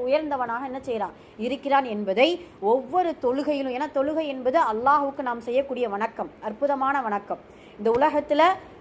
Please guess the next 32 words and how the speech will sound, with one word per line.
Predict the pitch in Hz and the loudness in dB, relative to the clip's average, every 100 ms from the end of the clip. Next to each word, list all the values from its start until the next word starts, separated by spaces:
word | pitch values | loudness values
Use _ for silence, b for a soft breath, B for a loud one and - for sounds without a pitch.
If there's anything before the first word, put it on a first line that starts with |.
| - | -6
முதல்ல | 233 311 349 349 381 370 - | 2 4 4 6 6 4 2
கலிமா | 247 294 320 330 320 | 2 2 4 2 2
தொய்யிபா | 285 262 277 247 | -2 2 2 4
யார் | 233 254 302 254 | 6 6 6 4
ஒரு | 233 | -2
மனிதன், | 226 240 277 277 | -2 -4 -2 -4
சாதாரண | 269 226 233 269 285 | -2 -2 2 2 2
ஒரு | 254 | -2
மனிதன் | 220 226 254 302 294 - - 208 | -2 -2 0 -2 -2 -12 -12 0
மொழிந்து | 247 294 339 311 320 370 349 - | 2 4 2 2 4 4 0 -6
அவன் | - 247 262 | -4 -4 -2
செய்யக்கூடிய | 302 330 320 302 269 | -2 -2 -2 -2 -2
முதல் | 254 294 370 | 2 8 8
அமல் | 359 269 285 285 | 8 4 2 0
என்ன? | 254 247 320 339 | 0 0 -4 -4
தொழுகை | 220 220 214 196 | -4 -4 -4 -4
தான். | 180 - - - - | -6 -8 -20 -20 -10
அதுக்கு | - 233 269 | -6 -4 -2
பின்னாடி | 233 262 294 277 | -4 0 0 2
தான் | 311 | 0
அவனுடைய | 262 247 247 | 0 0 0
பொருளாதாரத்தை | 240 262 294 277 247 247 | 0 2 4 4 2 0
கொண்டு | 247 240 233 | -2 -2 0
இபாதத் | 226 254 254 | 4 4 2
செய்யறது, | 254 226 214 226 220 226 - | -2 -4 -2 0 0 -2 -10
அதற்கு | - 226 220 | -4 -4 -4
பின்னாடி | 254 262 | -2 0
தான் | 269 247 | 0 -2
நோன்பு, | 247 262 247 262 262 262 - - | -2 -4 -2 -2 -2 -6 -10 -10
ஹஜ்ஜு, | 233 208 269 | -8 -4 -2
ஜக்காத் | 220 220 262 262 | 0 0 2 2
எல்லாமே. | 247 220 254 240 226 | 2 2 4 4 0